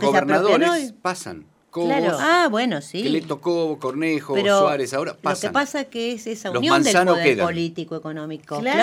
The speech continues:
Speaker 1: Claro.
Speaker 2: Los Manzano Vila quedan.
Speaker 1: Exactamente. Quedan y son los que se apropian y son los que dicen, o hoy nos van a decir, "Ay, la sequía que tiene Mendoza, el cambio", porque resulta que ahora es el cambio
Speaker 3: Claro.
Speaker 1: climático y resulta que hace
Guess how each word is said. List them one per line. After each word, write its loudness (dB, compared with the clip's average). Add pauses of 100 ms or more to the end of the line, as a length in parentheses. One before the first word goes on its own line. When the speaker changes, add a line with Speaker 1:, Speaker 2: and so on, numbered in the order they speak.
(160)
Speaker 1:
Claro. -2
Speaker 2:
Los -8
Manzano -2
Vila 4
quedan. 0
Speaker 1:
Exactamente. -12 (420)
Quedan 0
y -2
son -8
los -10
que -12
se -16
apropian -8
y -12
son -6
los -6
que -8
dicen, -10 (240)
o -4
hoy -4
nos -8
van -6
a -6
decir, -8
"Ay, 0
la -2
sequía -10
que -10
tiene -10
Mendoza, -6
el -10
cambio", -2
porque -8
resulta -10
que -10
ahora -8
es -8
el -10
cambio -6
Speaker 3:
Claro. -2
Speaker 1:
climático -2
y -4
resulta -6
que -8
hace -8